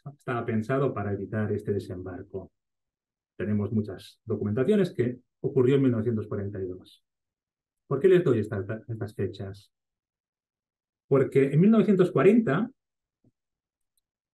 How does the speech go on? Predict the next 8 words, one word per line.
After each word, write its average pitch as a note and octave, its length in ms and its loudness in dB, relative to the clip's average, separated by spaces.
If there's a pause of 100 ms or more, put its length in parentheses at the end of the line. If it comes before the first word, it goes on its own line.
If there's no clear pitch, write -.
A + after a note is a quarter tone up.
(600)
el A#2+ 520 2
Coca-Cola F3+ 640 4 (360)
y A2+ 500 -2 (680)
estableció D3 1000 0
una D3 560 -2 (380)
sede, C#3+ 640 0 (260)
una A2+ 220 -6
fábrica C#3 640 -4